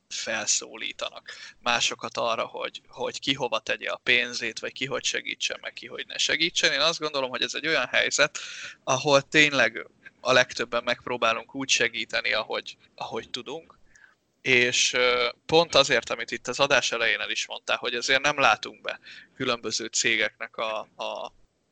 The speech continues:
az irodájába, vagy nem, nem tudjuk, mi történik ott a bankszámláján. Szóval ne próbáljunk meg jótékonykodni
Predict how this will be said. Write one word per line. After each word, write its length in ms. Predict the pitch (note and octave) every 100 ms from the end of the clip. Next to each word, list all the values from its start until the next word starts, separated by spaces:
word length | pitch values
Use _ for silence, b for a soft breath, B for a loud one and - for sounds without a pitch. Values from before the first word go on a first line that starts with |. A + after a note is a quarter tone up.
| _
az 100 | -
irodájába, 680 | A#2 A#2+ C#3+ E3 F#3 F3 D3+
vagy 200 | A#2+ A2
nem, 180 | - A2+ -
nem 140 | B2+
tudjuk, 340 | C3 C3 A2+ -
mi 100 | A#2
történik 540 | - A2 - A2 G#2+
ott 220 | B2 -
a 140 | A#2 A2+
bankszámláján. 880 | C3 D3 - F#3 F3 F3 F3 F3 E3+ B B B
Szóval 280 | - D#3+ E3
ne 100 | F3+
próbáljunk 560 | - E3+ C#3+ B2 A#2+
meg 120 | A#2+ B2
jótékonykodni 1120 | A#2+ A#2+ A#2 A#2 A#2 A2+ - A#2 A2+ A#2